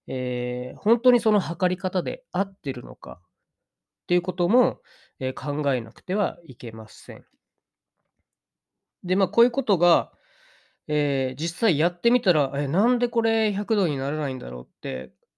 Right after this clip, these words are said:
私は小学校の時は多分そんなこと思わなかって、まあ、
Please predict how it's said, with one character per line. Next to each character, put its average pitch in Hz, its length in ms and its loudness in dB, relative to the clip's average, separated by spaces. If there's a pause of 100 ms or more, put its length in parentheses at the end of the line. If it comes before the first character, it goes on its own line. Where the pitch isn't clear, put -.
(280)
私 180 440 0
は 320 60 2
小 277 180 0
学 302 120 -2
校 220 100 -2
の 165 100 2
時 131 200 -8
は 135 140 -4
多 190 120 -2
分 135 80 -4
そ 180 140 -4
ん 196 40 2
な 202 80 0
こ 190 100 -6
と - 200 -16 (720)
思 196 260 2
わ 202 80 2
な 139 100 -4
か 117 120 -14
っ - 80 -18 (1080)
て、 151 180 -2
ま 160 140 0
あ、 - 180 -4